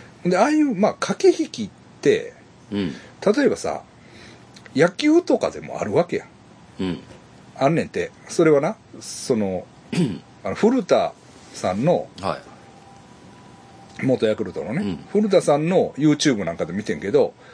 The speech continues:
Speaker 1: その野球、マスコミを使って駆け引きすんねんて。
Speaker 2: うん。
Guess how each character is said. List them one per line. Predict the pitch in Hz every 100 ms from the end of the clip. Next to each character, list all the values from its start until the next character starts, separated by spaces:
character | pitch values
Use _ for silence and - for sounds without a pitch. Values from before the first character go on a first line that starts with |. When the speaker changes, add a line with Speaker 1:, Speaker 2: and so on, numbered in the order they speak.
| -
Speaker 1:
そ | - 143
の | 127
野 | 147 165
球、 | - 139
マ | 202
ス | -
コ | -
ミ | 220 208
を |
使 | - -
っ | -
て | 95
駆 | 117 - 90
け |
引 | -
き |
す | - 92
ん |
ね | 71
ん |
て。 | 85 - - -
Speaker 2:
う |
ん。 | 98 95 82